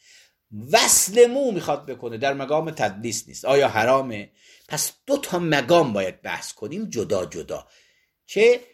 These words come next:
یه مقدار سلیقه‌ای که مرحوم شیخ در این بحث، اه، آورده، سلیقه‌اش نظم نیست در این بحث.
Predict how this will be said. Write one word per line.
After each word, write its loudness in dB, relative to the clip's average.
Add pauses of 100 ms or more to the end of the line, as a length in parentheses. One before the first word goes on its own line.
(200)
یه -2
مقدار 0
سلیقه‌ای -4
که -8
مرحوم -8
شیخ -8
در -6
این -6
بحث، -2 (460)
اه، -10 (1700)
آورده، 2
سلیقه‌اش -2
نظم 0
نیست -6
در -8
این -12
بحث. -14